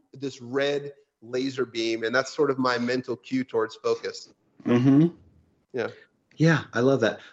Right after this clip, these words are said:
Speaker 2: Let's talk about probiotics, because I've, I've heard that taking a probiotic is really good for gut health. Is that true?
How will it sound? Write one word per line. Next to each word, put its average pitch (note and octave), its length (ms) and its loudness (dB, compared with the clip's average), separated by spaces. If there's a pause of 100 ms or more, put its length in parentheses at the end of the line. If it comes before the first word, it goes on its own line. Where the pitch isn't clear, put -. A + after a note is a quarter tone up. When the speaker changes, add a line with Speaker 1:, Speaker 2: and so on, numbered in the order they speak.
Speaker 2:
Let's F#3+ 160 0
talk G#3 160 0
about E3+ 260 0
probiotics, G#2+ 640 -2
because B2+ 320 -8
I've, C3+ 400 -2
I've B2 220 -2
heard D3 520 -2
that A2 400 0 (280)
taking C3+ 340 -2
a G#2+ 60 -4
probiotic G2+ 840 0 (380)
is A2 360 -4
really A2+ 260 0
good G#2+ 240 2
for G2 280 0
gut A2+ 300 2
health. E2+ 280 -4
Is F2+ 120 -6
that G2+ 140 0
true? F3 400 -2